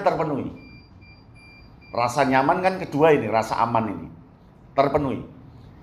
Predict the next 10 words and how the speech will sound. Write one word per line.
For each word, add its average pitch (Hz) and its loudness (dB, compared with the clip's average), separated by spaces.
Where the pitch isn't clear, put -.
Karena 202 2
rasa 175 0
amannya 180 -2
sudah 143 -6
terpenuhi, 170 -8
berarti 143 -4
rasa 180 0
sosialnya, 175 2
kasih 156 -10
sayangnya 160 -2